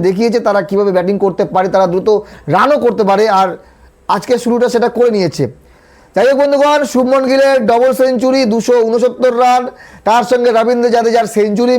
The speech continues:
মিস, তার সঙ্গে জয়সওয়ালের সেঞ্চুরি মিস, মানে অনেক কিছু মিস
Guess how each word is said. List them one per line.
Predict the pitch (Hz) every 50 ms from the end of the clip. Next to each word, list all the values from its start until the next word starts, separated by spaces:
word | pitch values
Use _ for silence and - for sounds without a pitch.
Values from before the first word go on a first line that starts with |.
| 240
মিস, | 247 254 254 254 247 - - - - - - - -
তার | 220 247 262 269 247 - 254
সঙ্গে | 247 247 240 240 247 226 180 180
জয়সওয়ালের | 202 208 202 208 233 247 262 277 285 277 285
সেঞ্চুরি | 269 262 254 240 226 254 247 254 240
মিস, | 247 247 254 254 247 233 - - _ _ - _ _ _ _ _ _ _ - -
মানে | 208 226 208 220
অনেক | 247 262 220 247
কিছু | 262 226 262 240 214 240
মিস | 277 247